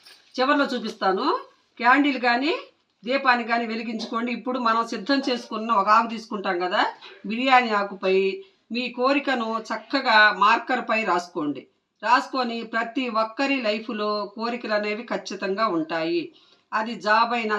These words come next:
సరే, మ్యారేజ్ అయినా సరే, కొత్త ఇల్లు అంటే కొత్త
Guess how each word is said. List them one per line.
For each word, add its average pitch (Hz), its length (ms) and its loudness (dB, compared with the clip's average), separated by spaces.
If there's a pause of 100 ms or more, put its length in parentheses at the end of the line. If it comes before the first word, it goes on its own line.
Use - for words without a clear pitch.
(100)
సరే, 202 240 -2 (420)
మ్యారేజ్ 226 520 -2
అయినా 202 160 -6 (120)
సరే, 202 220 -4 (360)
కొత్త 202 240 -8 (160)
ఇల్లు 214 240 -8
అంటే 214 220 -4 (340)
కొత్త 196 240 -10